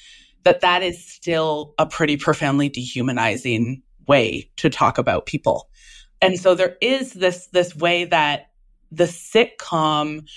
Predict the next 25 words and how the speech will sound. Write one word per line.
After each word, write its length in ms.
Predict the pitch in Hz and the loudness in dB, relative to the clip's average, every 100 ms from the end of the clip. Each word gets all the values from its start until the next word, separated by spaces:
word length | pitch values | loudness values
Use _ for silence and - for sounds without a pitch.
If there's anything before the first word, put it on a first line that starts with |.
| - - - | -20 -20 -2
provides 920 | 196 170 156 170 170 165 160 - - 165 | 2 4 4 4 2 0 -4 -12 -8 -2
an 220 | 156 147 _ _ 170 | 0 -2 _ _ 0
entry 460 | 220 254 - 156 | 2 0 0 -2
point 520 | 139 143 120 117 101 _ _ _ - | -2 -6 -4 -4 -6 _ _ _ 0
into 840 | 165 160 156 - 151 147 143 139 - - - - | 2 2 -4 -4 -2 0 -2 -6 -10 -20 -4 -2
a 80 | 190 | -2
kind 380 | - 165 175 | 0 -2 0
of 100 | 185 | 0
everydayness, 1200 | 180 160 156 160 175 180 269 156 - - - - - - - - _ | 0 -2 -4 -8 -2 -2 -2 -4 -10 -18 -20 -20 -20 -20 -20 -20 _
because 300 | 214 208 190 | 0 4 4
that 240 | 208 196 - | 4 0 0
is 220 | 330 - | -2 -4
kind 260 | 233 208 | -4 -4
of 100 | 190 | -4
part 220 | - 247 233 | -2 -2 0
of 80 | |
the 80 | 208 | -4
function 540 | 180 - 220 202 208 185 | -4 0 0 0 -4 -4
of 100 | 180 | -4
the 80 | |
sitcom, 580 | - 339 - - 120 87 | 0 0 0 -2 -2 0
isn't 260 | 220 185 135 | -4 -4 -6
it? 220 | 76 - 190 | -6 -2 2
That 120 | 160 | 2
it 280 | 147 - | 2 -2